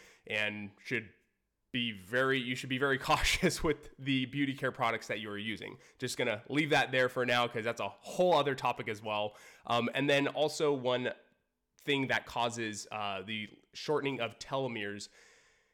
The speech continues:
is stress. And really, stress is one that doesn't get enough recognition, in my opinion, but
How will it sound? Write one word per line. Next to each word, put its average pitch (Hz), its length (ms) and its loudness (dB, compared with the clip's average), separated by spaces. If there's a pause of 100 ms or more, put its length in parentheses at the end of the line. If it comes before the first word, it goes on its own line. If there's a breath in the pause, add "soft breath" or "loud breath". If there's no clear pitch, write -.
(520 soft breath)
is 135 140 -4
stress. - 520 -2 (100)
And 127 420 0
really, 180 360 -2
stress 135 500 -2
is 117 300 -6
one 120 340 -2
that 104 260 -4
doesn't 123 240 -4
get 120 140 -2
enough 117 260 -2
recognition, 113 640 -4
in 147 100 0
my 151 140 2
opinion, 151 520 -2
but 110 440 -6